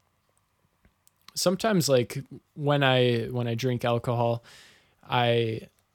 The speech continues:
I start drinking and I've planned to not drink that much, but then it, it becomes more and more.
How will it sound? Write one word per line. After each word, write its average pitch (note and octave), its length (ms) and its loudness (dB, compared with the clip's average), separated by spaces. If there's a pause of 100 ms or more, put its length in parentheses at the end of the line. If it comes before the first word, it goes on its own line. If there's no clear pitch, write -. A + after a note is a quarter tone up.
(760)
I C3+ 100 0
start C#3+ 380 2
drinking C#3 640 -2
and B2+ 120 0
I've B2 220 -2
planned D3 380 -2 (160)
to C#3+ 100 -6
not B2+ 220 0
drink B2+ 240 -6
that B2 200 0
much, A#2+ 360 -4
but A#2+ 100 0
then B2+ 240 0
it, A2+ 300 -2
it C3 160 -2
becomes B2 440 -2
more B2 220 0
and A#2+ 100 -2
more. A#2+ 300 -4